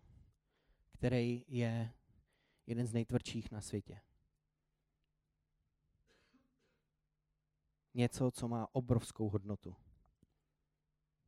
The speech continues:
A tak je to s přátelstvím.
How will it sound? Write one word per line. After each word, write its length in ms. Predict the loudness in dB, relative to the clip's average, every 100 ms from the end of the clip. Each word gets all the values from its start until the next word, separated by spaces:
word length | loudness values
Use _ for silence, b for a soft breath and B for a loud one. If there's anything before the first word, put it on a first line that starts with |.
| _ _ _ _ _ _ _ _ _ _ _ _ _ _ _ _ _ _
A 60 | -4
tak 200 | 0 0
je 60 |
to 100 | -2
s 60 | -2
přátelstvím. 680 | -2 -4 -4 -6 -8 -16